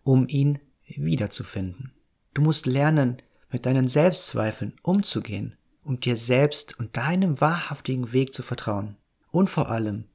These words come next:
musst du bereit sein, dich von deinen falschen Glaubenssätzen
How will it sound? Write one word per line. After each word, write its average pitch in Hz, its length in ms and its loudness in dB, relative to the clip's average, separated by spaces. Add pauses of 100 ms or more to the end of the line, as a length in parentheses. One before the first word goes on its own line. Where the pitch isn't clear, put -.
(300)
musst 123 240 -6
du 104 80 -4
bereit 104 520 -2
sein, 92 380 -6 (160)
dich - 140 -4
von 113 140 -2
deinen 113 220 -2
falschen 135 580 -6
Glaubenssätzen 120 880 -4